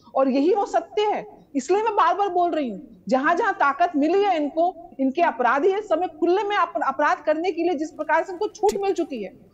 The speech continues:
Speaker 1: उनको, और वापस में अमिताभ जी नजीर पेश करनी है ना, तो जिस प्रकार से योगी जी बुलडोजर की नजीर पेश कर रहे हैं, तो यहाँ पे अखिलेश और, अ, कांग्रेस के लोग आए और सामने जाके आप अपने लोगों के घर में बुलडोजर चलाएं।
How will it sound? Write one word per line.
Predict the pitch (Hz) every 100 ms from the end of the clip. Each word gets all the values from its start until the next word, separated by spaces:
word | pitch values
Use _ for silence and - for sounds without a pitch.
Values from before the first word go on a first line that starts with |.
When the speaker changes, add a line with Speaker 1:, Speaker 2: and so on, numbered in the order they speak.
| _
Speaker 1:
उनको, | 294 302 320
और | 311 330 302
वापस | 220 208 233 247 359 440
में | 403 208 - - -
अमिताभ | 254 330 381 392 320
जी | 254 180 - - 196
नजीर | 233 233 403
पेश | - 302 381
करनी | 277 214 226 262
है | 359
ना, | 285 - - -
तो | 247
जिस | 262
प्रकार | - 320 339 403
से |
योगी | 370 254 247 302
जी | 339
बुलडोजर | 269 269 262 294 339
की | 349
नजीर | 302 247 294
पेश | 294 240
कर | - 226
रहे | 208 269
हैं, | -
तो | 349
यहाँ | 302
पे | 311
अखिलेश | 302 277 240 320 403
और, |
अ, | 277 240 196 208
कांग्रेस | 196 - 254 254 320 403
के | 320 294 - - -
लोग | 269 302
आए | 277 403 254 - - 254
और |
सामने | 254 320 370 415
जाके | 403 -
आप | 392 311 -
अपने | 269 339 359
लोगों | 311 330
के | 311
घर | 285
में | 311 311
बुलडोजर | 294 302 349
चलाएं। | 415 320 349